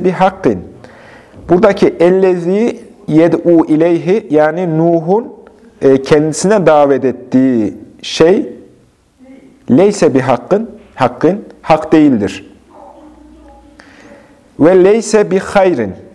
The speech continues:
hayır da değildir. Ha-, iyi de değil, hayırlı da değildir. لِمَاذَا, niçin? Bunu zenginler söylüyorlar. لِأَنَّا, çünkü biz جَرَّبْنَا,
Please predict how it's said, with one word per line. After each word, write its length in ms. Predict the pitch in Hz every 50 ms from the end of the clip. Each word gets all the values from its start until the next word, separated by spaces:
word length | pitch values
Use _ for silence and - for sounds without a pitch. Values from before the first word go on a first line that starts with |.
| - _ _ _
hayır 340 | - - 156 170 185 165 147
da 140 | 139 117
değildir. 600 | 110 104 101 95 92 90 87 87 - - - - - - - - _ _ - - - - - _ _ _ - _ - - _
Ha-, 140 | - - - _ _ - - - _
iyi 260 | - 139 143 147 143
de 140 | 135 113 98
değil, 240 | 107 101 95 87 - - - - -
hayırlı 340 | - 117 113 113 120 117 113
da 140 | 113 104
değildir. 440 | 107 101 101 92 95 - 165 170 - - - - - - - - - - - - - - - - -
لِمَاذَا, 760 | 165 202 226 226 185 151 139 135 120 120 139 143 - 160 156
niçin? 340 | 175 196 190 - 160 185 214 - - - - _ _ _ _ _ _ _ _ _ _ _ _ _ _ _ _ _ _ _ - - _ _ - -
Bunu 220 | - 135 135 139 127
zenginler 500 | 117 127 135 135 135 135 139 139 139 131
söylüyorlar. 760 | 127 - - 110 107 104 98 104 104 101 101 113 147 175 180 - - - - - - - _ _ _ _ _ _ _ _ _ - -
لِأَنَّا, 800 | 151 170 175 - 208 233 247 233 208 156 139 143 160 233 - - - - - -
çünkü 400 | - - 220 208 - 170 143 135
biz 400 | 151 160 156 156 - - - - - - _ _ _ _ _ _ _ _ _ _ _ _ 113 113 117 120 120 - _ _ _ _ - 208 214 - - - - - - - _ - -
جَرَّبْنَا, 1120 | 123 123 120 143 165 185 190 185 175 185 190 196 175 180 180 175 175 180 185 196 208 214 214